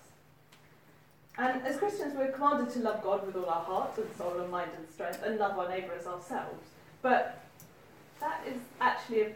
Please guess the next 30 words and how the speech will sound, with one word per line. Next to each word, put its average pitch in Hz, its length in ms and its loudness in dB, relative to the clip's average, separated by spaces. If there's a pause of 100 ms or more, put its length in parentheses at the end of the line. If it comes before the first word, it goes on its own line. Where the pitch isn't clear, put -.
(160)
pretty 240 340 -12
tall 220 360 -2
order, - 260 -2
isn't - 360 -4
it? - 280 -10
It's - 140 -20
very 233 240 -6
difficult 247 520 -8
to 349 120 -6
do 403 260 8
by 208 160 -4
ourselves. - 580 -4 (500)
And 226 200 2
this 339 380 -2
is 247 140 -2
one 247 140 4
of 240 100 4
the 226 80 -2
functions - 760 -6
of 196 180 -8
the 202 80 -8
Holy 262 380 -2
Spirit, - 440 -2 (560)
is 220 160 0
that 196 140 -4
the 214 60 -6
Holy 262 360 0
Spirit - 340 0
is 214 120 -2
described 190 400 -4